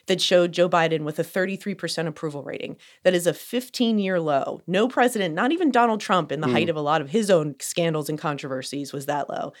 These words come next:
Speaker 1: The last time a U S president, now it's just one poll, but consider this. The last time a U S president had an approval rating that low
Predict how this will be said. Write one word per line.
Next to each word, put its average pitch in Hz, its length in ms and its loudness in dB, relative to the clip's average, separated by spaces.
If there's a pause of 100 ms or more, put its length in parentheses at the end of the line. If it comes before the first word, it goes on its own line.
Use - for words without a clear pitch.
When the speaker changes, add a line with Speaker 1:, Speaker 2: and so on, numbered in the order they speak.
(340)
Speaker 1:
The 196 80 4
last 247 200 8
time 262 140 4
a 247 40 8
U 233 80 4
S 202 100 0
president, 151 560 0 (240)
now 156 100 -2
it's 151 140 -4
just - 200 0
one 254 140 4
poll, 147 320 0
but 170 160 2
consider 196 320 -4
this. 156 240 -4
The 170 140 0
last 202 280 4
time 247 140 2
a 226 60 2
U 190 120 0
S 180 120 -2
president 156 440 -2
had 143 140 -4
an 143 100 -4
approval 202 440 -2
rating 156 240 0
that 156 200 0
low 156 320 0